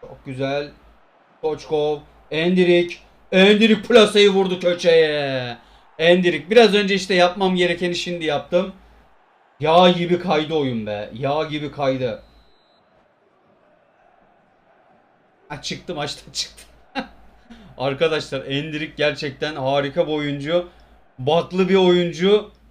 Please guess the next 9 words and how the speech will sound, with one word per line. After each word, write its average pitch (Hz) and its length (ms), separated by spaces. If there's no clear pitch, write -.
Kesinlikle 185 640
baklı 170 280
olduğunu 175 400
düşünüyorum. 170 420
Enteresan, 160 840
e, 143 260
son 180 360
vuruşları 175 500
var. 180 180